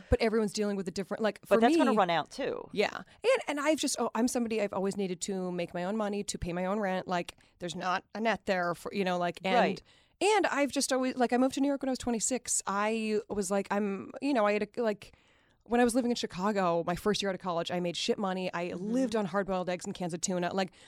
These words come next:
Speaker 1: I've done the,
Speaker 2: That's
Speaker 1: like,
Speaker 2: actually,
Speaker 1: b-
Speaker 2: do you know that's my lunch meal? Like, I love
Speaker 1: Yeah.
Speaker 2: it. I
Speaker 1: Oh,
Speaker 2: get
Speaker 1: I
Speaker 2: the,
Speaker 1: mean, it's
Speaker 2: um,
Speaker 1: great. <laughs>
Speaker 2: Progresso or, like, the really nice tuna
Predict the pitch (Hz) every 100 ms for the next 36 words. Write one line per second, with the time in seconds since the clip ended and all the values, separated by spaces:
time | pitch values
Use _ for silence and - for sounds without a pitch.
0 | - 247 214 269 294 277 226 208 440 -
1 | 381 208 - 254 330 311 277 262 185 202
2 | 247 254 214 - 214 190 196 156 143 185
3 | 208 - 349 392 440 208 202 466 - 285
4 | 427 269 403 262 247 269 - 285 208 220
5 | 202 214 196 233 226 202 208 - - 269
6 | 330 381